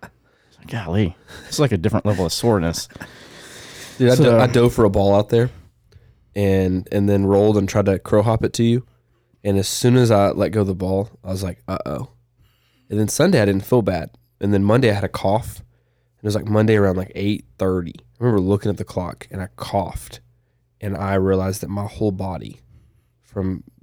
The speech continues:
Speaker 2: my big toe to the top of my head, was all sore and all connected. Just that cough brought it back. I was like, "Oh, no." It's not the same as being twenty, man.
Speaker 1: Yeah, dude, I had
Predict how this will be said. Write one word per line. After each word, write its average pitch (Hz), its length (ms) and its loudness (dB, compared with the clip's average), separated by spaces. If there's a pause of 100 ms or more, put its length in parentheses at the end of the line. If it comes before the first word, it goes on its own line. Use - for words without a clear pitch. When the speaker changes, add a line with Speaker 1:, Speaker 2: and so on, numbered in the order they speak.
(320)
Speaker 2:
my 101 180 -8
big 107 400 -6
toe 101 560 2
to 104 80 -10
the 95 60 -6
top 101 140 -4
of 95 60 -2
my 95 120 -2
head, 90 280 -10
was 95 460 -12 (680)
all 98 180 -2
sore 85 260 -6
and 92 100 -8
all 85 120 -8
connected. - 440 -12 (280)
Just 113 160 -2
that 117 160 0
cough 107 280 0
brought 98 220 -2
it 76 60 -8
back. 95 100 -2
I 95 40 -6
was 92 100 -12
like, - 180 -14
"Oh, 80 200 -10
no." 87 380 -12 (600)
It's 110 100 -4
not 127 80 2
the 123 60 0
same 131 220 2
as 123 80 2
being 110 180 2
twenty, 117 280 2
man. 104 280 2
Speaker 1:
Yeah, 80 180 -6 (200)
dude, 92 160 -4
I 107 100 4
had 107 280 0